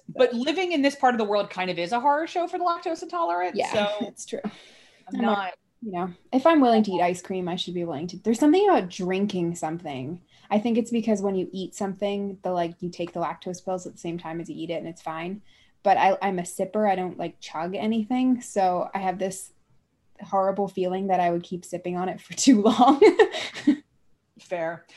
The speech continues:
Speaker 1: Although I'll tell you, room temperature eggnog is one of the abominations of man.
Speaker 2: Okay,
Speaker 1: So
Speaker 2: anything that, any drink that can't, that becomes disgusting at room temperature is not gonna be something that I like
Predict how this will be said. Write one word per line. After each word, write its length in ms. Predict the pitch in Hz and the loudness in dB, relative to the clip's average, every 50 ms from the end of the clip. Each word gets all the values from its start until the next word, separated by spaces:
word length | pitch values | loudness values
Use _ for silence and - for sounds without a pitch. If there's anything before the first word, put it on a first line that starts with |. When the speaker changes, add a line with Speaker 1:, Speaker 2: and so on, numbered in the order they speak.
| - - | -8 -2
Speaker 1:
Although 240 | 220 208 208 220 220 | 0 2 6 6 6
I'll 100 | 208 208 208 | 6 4 4
tell 180 | - 214 196 | 2 2 2
you, 420 | 190 190 180 175 170 165 170 - - _ _ - | 2 2 0 0 0 -4 -6 -8 -10 _ _ -18
room 380 | 185 175 190 196 196 202 214 | -12 -4 0 0 2 2 2
temperature 420 | 208 214 214 190 175 - - 180 - 160 | 2 2 -2 -2 -4 -6 -8 -6 -4 -4
eggnog 540 | 170 165 160 165 160 160 156 151 147 143 - - - | -6 -6 -6 -6 -6 -4 -6 -6 -8 -12 -16 -10 -8
is 540 | 180 170 165 151 147 - - - - - _ _ _ _ _ _ _ _ _ _ _ _ - | -6 -6 -6 -8 -10 -14 -16 -16 -18 -18 _ _ _ _ _ _ _ _ _ _ _ _ -14
one 320 | 165 175 180 180 180 180 | -10 -2 0 0 0 0
of 120 | 180 180 170 | -2 -4 -2
the 100 | 190 180 | -2 -2
abominations 680 | 180 170 156 160 160 160 151 156 160 - 180 170 160 | -2 -2 -4 -4 -6 -8 -10 -10 -10 -12 -10 -10 -10
of 120 | 160 143 | -10 -10
man. 400 | 165 156 151 151 165 196 214 - _ _ _ _ _ _ _ _ - | -10 -10 -8 -8 -8 -8 -10 -14 _ _ _ _ _ _ _ _ -4
Speaker 2:
Okay, 140 | 233 220 208 | -2 0 2
Speaker 1:
So 60 | 185 | 2
Speaker 2:
anything 420 | - 233 285 294 262 - 339 330 311 | 4 6 6 4 4 4 2 2 2
that, 240 | 285 254 254 - _ | 0 0 0 -2 _
any 220 | - 233 247 269 247 | -4 0 2 2 2
drink 640 | 214 208 208 180 185 196 208 220 214 - - - _ _ _ _ _ _ _ _ _ _ _ _ _ | 2 0 -2 -2 0 0 0 0 0 -2 -10 -20 _ _ _ _ _ _ _ _ _ _ _ _ _
that 200 | 202 160 - - | -2 -2 -2 -6
can't, 640 | - - 220 196 175 175 175 - - - - - - - - _ - | -8 -4 -2 -2 0 -2 -2 -4 -6 -10 -10 -12 -14 -18 -16 _ 0
that 180 | 202 190 214 | 0 0 0
becomes 320 | 208 208 - 190 190 190 - | -2 -4 -2 -4 -4 -4 -4
disgusting 580 | 185 175 - - 175 175 170 - - 190 185 | -8 -8 -4 -4 -4 -4 -4 -6 -6 -4 -2
at 140 | 170 165 165 | -2 -2 -2
room 180 | 175 175 180 175 | -4 -4 -4 -6
temperature 420 | - - 175 175 180 - 190 185 | -8 -8 -10 -8 -6 -4 -4 -4
is 120 | 175 175 | -2 -2
not 180 | 180 160 165 - | -4 -6 -6 -6
gonna 100 | - 165 | -10 -8
be 100 | 170 160 | -8 -8
something 380 | - - 156 - - - 160 151 | -8 -8 -12 -12 -10 -10 -8 -6
that 140 | - 160 151 | -4 -4 -4
I 80 | 127 | -4
like 280 | 139 127 92 - - | -4 -4 -4 -4 -6